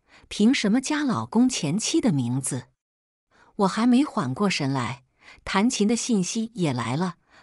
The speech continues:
：“白贤那边不会介意吧？我听说这房子当初是白贤的父母掏钱买的。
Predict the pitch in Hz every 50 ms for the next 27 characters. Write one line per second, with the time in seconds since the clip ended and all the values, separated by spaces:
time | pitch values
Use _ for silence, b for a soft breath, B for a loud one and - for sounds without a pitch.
0 | b b 175 170 175 220 226 - 196 160 160 170 156 139 - 175 170 165 170 165
1 | - 156 160 - - 190 - - - 208 165 139 131 131 127 - - - - -
2 | _ _ _ _ _ _ _ _ _ _ _ _ _ _ _ _ - 190 180 180
3 | - 233 220 220 - 233 214 - 208 170 - - 135 123 143 160 - 190 147 123
4 | - b b b b b b b b 277 269 285 269 - - 302 302 - - 254
5 | 220 - 170 160 214 262 - - 185 165 196 214 - - - 208 156 143 127 117
6 | 117 - - - - 104 104 - - 135 131 143 127 - - - - - - -